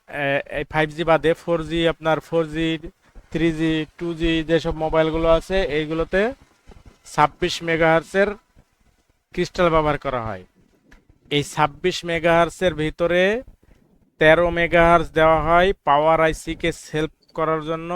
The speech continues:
আর তেরো মেগাহার্টজকে দেওয়া হয় আরএফএক্সও নেটওয়ার্ক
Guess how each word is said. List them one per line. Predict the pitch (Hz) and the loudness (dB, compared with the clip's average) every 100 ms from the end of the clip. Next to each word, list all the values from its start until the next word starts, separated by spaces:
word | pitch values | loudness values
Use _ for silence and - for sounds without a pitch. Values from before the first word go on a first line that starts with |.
| 185 - | -6 -2
আর | 147 139 | -2 -2
তেরো | 156 151 165 | -2 0 0
মেগাহার্টজকে | 160 151 160 156 - 160 | -4 -2 0 0 -2 -8
দেওয়া | 147 156 151 156 | -2 0 0 2
হয় | 175 208 - _ _ _ _ - | 2 0 -4 _ _ _ _ 0
আরএফএক্সও | 135 147 156 160 - - 151 - - 156 127 104 _ _ _ _ _ _ _ _ _ _ _ _ _ _ _ _ - _ _ _ _ 135 | 4 4 4 0 -2 -6 -6 -8 -10 -8 -8 -12 _ _ _ _ _ _ _ _ _ _ _ _ _ _ _ _ -20 _ _ _ _ -12
নেটওয়ার্ক | 143 147 160 156 | -8 -6 -4 -4